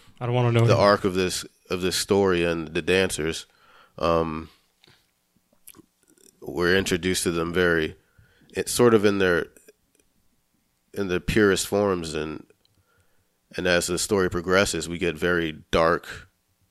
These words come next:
Speaker 2: We get to the very dark centers of these characters and, and the, in the types of people that they are, and everything sort of de-evolves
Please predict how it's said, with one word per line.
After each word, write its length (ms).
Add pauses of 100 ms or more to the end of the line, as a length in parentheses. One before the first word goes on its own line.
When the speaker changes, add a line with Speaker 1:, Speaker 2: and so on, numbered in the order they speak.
(480)
Speaker 2:
We 80
get 140
to 80
the 60
very 240
dark 300
centers 400
of 120
these 240
characters 560
and, 340
and 180
the, 160
in 120
the 80
types 280
of 80
people 280
that 140
they 120
are, 420
and 300
everything 360
sort 180
of 200 (1000)
de-evolves 960